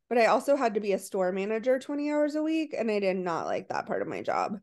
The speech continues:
And I had gotten home from a really bad night closing and decided to just Google the working holiday visa and applied for it. And because I had my master's degree, it was free.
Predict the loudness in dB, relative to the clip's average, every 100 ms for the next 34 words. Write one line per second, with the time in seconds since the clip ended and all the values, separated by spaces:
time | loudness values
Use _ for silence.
0 | 0 4 4 4 4 2 2 4 4 2
1 | 0 0 2 2 2 2 2 0 0 -4
2 | -6 -4 2 2 2 -2 -2 -2 -2 -4
3 | -8 _ -20 _ 0 2 4 2 2 4
4 | 4 2 0 0 0 0 -6 -4 0 4
5 | 4 4 2 0 -2 -6 -2 0 2 2
6 | 0 -4 0 2 2 0 -2 -10 _ _
7 | _ _ 0 2 2 2 -2 0 2 2
8 | 0 0 2 2 0 -2 -2 0 0 0
9 | 0 0 0 0 0 -2 0 0 2 0
10 | 0 4 4 4 2 0 -4 2 4 6
11 | 4 0 0